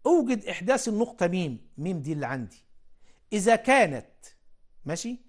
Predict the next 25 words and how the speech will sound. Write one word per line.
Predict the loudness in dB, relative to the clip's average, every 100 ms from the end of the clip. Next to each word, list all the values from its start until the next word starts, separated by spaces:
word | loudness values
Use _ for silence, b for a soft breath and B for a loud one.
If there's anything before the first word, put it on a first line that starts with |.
| -20 -20 -6
نقطة | -4 -2 -4 -2
ميم | 0 0
دي | -2 -4 -6
كانت | -6 -4
بنص | -2 0 -2 -4 -8 -14 -12
وجذر | -2 0 0 -4
تلاتة | -4 -6 -6
على | -8
اتنين. | -10 -14 _ _ -20 -20 -20 _
هنا | -12 -12 -10
نص | -10 -12 -12 -18 -20 _ -20 -20 _ -20
وهنا | -16 -14 -12
جذر | -10 -10 -10 -16
تلاتة | -18 -18 -14 -14 -14 -16
على | -16 -16
اتنين. | -16 -20 -20 _ -20 -20 _ -20 -16
تعالى | -8 -6 -6
أفكرك | -10 -14 -12 -6 -6 -6
بحاجة. | -12 -8 -8 -8 -18 _ -20 b b b -12
أنت | -10 -8
مش | -8 -8
قلت | -8 -10 0 2
لنا | 2 -2 -10 -16 -20 b b b _ -10
إن | -8 -6 -8 -4
دائمًا | -6 -4 -4 -2 -4 -8